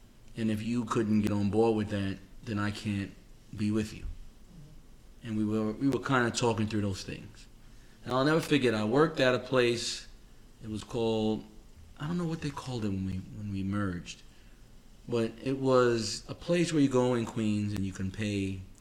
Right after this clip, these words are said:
your real estate bill and you could pay your parking violation. They merged them. I started working at the real estate tax collector when I was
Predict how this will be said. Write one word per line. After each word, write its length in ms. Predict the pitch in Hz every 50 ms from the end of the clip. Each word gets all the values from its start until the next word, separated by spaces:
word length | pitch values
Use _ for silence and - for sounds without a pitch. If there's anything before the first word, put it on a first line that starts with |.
| - - -
your 100 | - 107 95
real 140 | 113 131
estate 320 | 151 139 - 143 139 - 113
bill 200 | 113 113 120 139 143 131 - - - - - - - - - - - - - - - - - 147
and 100 | 107 104
you 80 | 104 101
could 200 | - - 95 -
pay 440 | - 104 98 98 95 95 95 95 95 92 95 - - - - - - - - - - -
your 120 | 110 101
parking 320 | - - 104 98 95 98 95
violation. 560 | - - - - - - - - - - -
They 100 | 104 101
merged 380 | 104 107 107 104 101 92 -
them. 140 | - - - -
I 180 | - 117 131 139
started 400 | 135 - - 123 120 117 113 104
working 360 | 110 110 110 107 - 104 101
at 180 | 101 101 98 - - - - - - - - - - - - -
the 100 | - 113
real 200 | 113 120 117 113
estate 340 | 110 110 - 117 107 104 -
tax 240 | - 113 107 - -
collector 480 | - 113 107 104 104 - - - 104 98 98 104 -
when 160 | 104 107 101 101
I 180 | 98 98 101 98
was 640 | 98 101 98 98 98 98 98 95 92 - - -